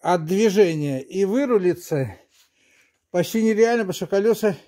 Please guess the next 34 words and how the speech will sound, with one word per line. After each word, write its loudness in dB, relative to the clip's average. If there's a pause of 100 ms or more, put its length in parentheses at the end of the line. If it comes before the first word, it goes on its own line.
(340)
не -2
вывернешь. 0
Если -4
бы 2
стал, 0
стоял 2
наоборот, 2 (160)
передом 2
на 0
выезд, 0 (420)
то 2
легче 2 (500)
вот -6
эти -2
манёвры 2
совершать. -4 (480)
Ну 0
вот 0
я 2
сейчас -2
хочу -2
попробовать. 0
Не -6
знаю, -2
что 0
из 2
этого 2
выйдет. -2
Задомкратил 0
машину, -2 (460)
повисла 0
вся 0
сторона. 2 (1160)
Зацепился -4